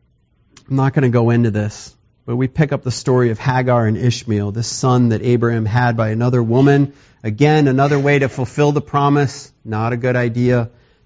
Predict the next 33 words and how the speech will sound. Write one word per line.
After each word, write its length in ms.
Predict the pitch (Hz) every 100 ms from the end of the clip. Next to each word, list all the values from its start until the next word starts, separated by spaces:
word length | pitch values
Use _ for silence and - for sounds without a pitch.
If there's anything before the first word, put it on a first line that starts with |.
| -
They 180 | 151 160
end 140 | 151
up 120 | 139
being 220 | 139 131
sent 320 | 120 - 117 113
away. 460 | 117 113 104 101 - _ _ _ _ _ _ _ _ _ -
And 100 | 180
then 120 | 247
we 80 | 277
come 260 | 277 254
to 80 | 214
verse 360 | 180 - 175 170
twenty-two. 680 | - 165 151 - 117 101 - _ _ _ _ _ _ _ _ _ -
And 80 | 180
I 60 |
really 280 | 254 277 247
struggled 460 | - 214 208 185 123
with 160 | 113
this, 240 | 107 104 -
twenty-two 420 | 175 202 - 196
through 200 | 175 165
thirty-four, 580 | 185 175 156 - 175 127
'cause 140 | 147
I 100 | 156
thought, 360 | 156 185 156 - _ _ _ _ _ _
"It, 260 | 208 214 - _ -
Isaac 420 | 214 277 262 220
is 160 | 202
born." 480 | 147 143 143 143 170 -
I, 140 | 170 165
I 100 | 165
get 380 | 156 214 240 - _ _ _
the 100 | -